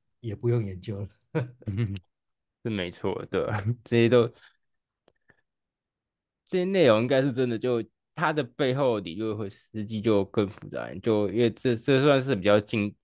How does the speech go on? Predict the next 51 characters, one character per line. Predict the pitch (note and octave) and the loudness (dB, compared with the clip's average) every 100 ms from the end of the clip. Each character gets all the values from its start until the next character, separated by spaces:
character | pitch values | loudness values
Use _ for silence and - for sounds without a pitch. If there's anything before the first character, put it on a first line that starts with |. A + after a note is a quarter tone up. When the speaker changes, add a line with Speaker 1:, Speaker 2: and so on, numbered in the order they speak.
| _ | _
Speaker 2:
我 | - | -16
觉 | A2+ A#2 | -8 -2
得， | |
我 | A#2 | 0
是 | A#2+ C#3 D3+ | 0 -2 -2
觉 | A#2+ A2+ | 2 2
得 | |
这 | A#2+ B2+ | 2 0
算 | C3 A2+ | 2 0
比 | |
较 | G2+ G#2+ | 2 -2
进 | - G#2+ | -2 -6
阶 | G2+ G2 | -4 -4
统 | - E2+ F2 | -4 -10 -10
计 | G2+ | -2
的 | F#2+ | -2
东 | D2+ E2+ | -2 -8
西 | G2+ - | -10 -10
了。 | C#2+ A2+ - - - _ _ _ - _ _ _ _ _ _ _ _ _ - | -8 -8 -10 -18 -20 _ _ _ -20 _ _ _ _ _ _ _ _ _ -4
Speaker 1:
对 | B2 | -4
啊， | A2 G#2 G2 _ | -2 -6 -12 _
如 | B2+ | -12
果 | C#3+ B2 | -6 -6
说 | A2+ B2 B2+ B2+ _ _ _ - _ _ _ _ - | -4 -2 -2 -4 _ _ _ -20 _ _ _ _ -14
就 | A#2+ | -12
是， | B2 A2+ | -10 -10
就 | A#2 | -10
是 | A2+ A2+ A2+ | -12 -12 -14
什 | G#2 G#2+ | -14 -12
么 | F#2+ - | -12 -10
一 | B2+ | -10
阶 | B2+ B2 | -4 -2
动 | B2 A#2 | -2 -2
差、 | A2+ A2+ | -2 -2
两 | G#2+ F#2+ | -2 -6
阶 | A2+ | -6
动 | A2 A#2 | -6 -6
差、 | G#2 G#2+ | -6 -6
三 | G#2 A2 | -4 -6
阶 | G#2+ G#2 | -4 -4
动 | A2 | -4
差、 | G2+ G#2 | -4 -6
四 | G2 A#2+ | -6 -8
阶 | G#2+ A2 | -6 -6
动 | G#2+ G#2 | -4 -8
差， | G2 G2 G2 G#2 _ _ _ _ _ - | -8 -10 -10 -14 _ _ _ _ _ -14
哇， | F#2+ - | -14 -10
那 | A#2+ | -8
个 | A#2 G#2+ G#2+ | -6 -4 -2
要 | A#2+ | -4
搞 | A#2+ G#2+ | -4 -10